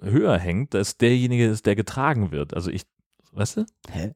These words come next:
Speaker 1: Ja, das ist total dumm wahrscheinlich. Also ich habe das irgendwo mal gelesen. Nein, also, ja, keine Ahnung. Also es, dass es eben sich darauf bezieht, welcher, welches Ei höher hängt, rechts oder links. Und nicht darauf, wo,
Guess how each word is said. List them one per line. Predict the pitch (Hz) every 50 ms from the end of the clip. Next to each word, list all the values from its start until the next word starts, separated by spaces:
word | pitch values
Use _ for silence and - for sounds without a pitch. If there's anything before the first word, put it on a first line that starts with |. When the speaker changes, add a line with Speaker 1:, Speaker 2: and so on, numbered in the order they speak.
| _ -
Speaker 1:
Ja, | 90 101 107
das | 107 98 92 95
ist | 90
total | - 92 - 90 85 85
dumm | 87 104 113 101
wahrscheinlich. | - 82 87 - 92 85 82 78 78 85
Also | 80 85 85
ich | 78 82
habe | 107 104
das | - 101 -
irgendwo | - 92 98 104
mal | 95 92 87
gelesen. | 85 80 85 113 127 143 147 - - - - - - -
Nein, | - 87 87 95 -
also, | - 82 90 98 95 90 - - - _ _ _ _ - - - - -
ja, | 90 82 76 69 -
keine | - - 82 73 -
Ahnung. | - 57 -
Also | - 92 92 92
es, | 90 82 - -
dass | - - 98 90 - 98
es | 87 - -
eben | 98 95 90 92 90 87 87 - _ _ _
sich | - - 98 90 -
darauf | 107 95 95 92 87
bezieht, | - 95 - - 104 92 -
welcher, | 95 92 - 107 101 98 95 95 - _ _ _ _ _
welches | _ 101 92 98 - -
Ei | 92 101 98
höher | 95 110 101 87 82
hängt, | 87 - - 92 - _ _ _ _ -
rechts | - - - - -
oder | - -
links. | - - - - - _ _ _ _ _ _ _ _ _ _ _ _ _ _ _ _ _ _ _ _ _ _ _ _ _ _ _ _ _ _ _ _ _ _ _ _ _ _ _ _ _ _ _ _ _ _ _
Und | - 95
nicht | 92 95 90 - -
darauf, | 98 90 87 90 87 - - - _
wo, | - - 95 - 92 92 92 90 82 -